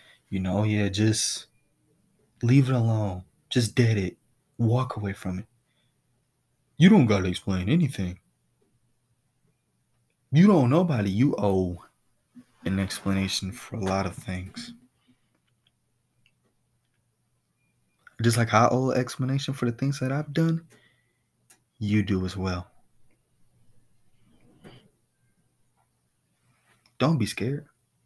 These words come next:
Don't be scared of people. Don't be scared of your own opinion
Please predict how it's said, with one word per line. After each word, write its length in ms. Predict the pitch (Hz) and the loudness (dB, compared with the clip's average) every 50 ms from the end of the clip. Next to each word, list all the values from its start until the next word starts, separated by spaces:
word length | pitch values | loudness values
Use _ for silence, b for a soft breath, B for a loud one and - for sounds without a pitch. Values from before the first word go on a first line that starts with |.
| _ _ _ _ _ _ _ _ _ _ _ _ _ _ _ _ _ _ _ _ _ _ _ _ _ - | _ _ _ _ _ _ _ _ _ _ _ _ _ _ _ _ _ _ _ _ _ _ _ _ _ -2
Don't 200 | 156 165 170 160 | 0 2 2 4
be 120 | 160 160 | 2 2
scared 440 | 151 - - - - 151 151 151 139 | 0 -2 -6 -2 0 2 2 2 0
of 180 | 127 - - | -2 -4 -8
people. 460 | - - - - 151 147 147 123 107 101 | -12 -12 -8 -8 -8 -6 -2 -2 -2 0
Don't 160 | 107 123 131 | 0 -2 -2
be 80 | 135 | -2
scared 420 | 135 - - - - 139 139 143 131 | -4 -4 -6 -6 -4 -2 -2 -2 -2
of 120 | 120 110 | -2 0
your 140 | 117 120 120 | 0 0 2
own 280 | 120 123 131 131 123 - | 0 0 0 0 -2 -4
opinion 920 | - 104 - - - - - - 143 143 147 143 143 135 120 104 95 90 | -6 -10 -12 -14 -14 -12 -6 -4 -2 0 0 0 0 0 0 0 -2 -4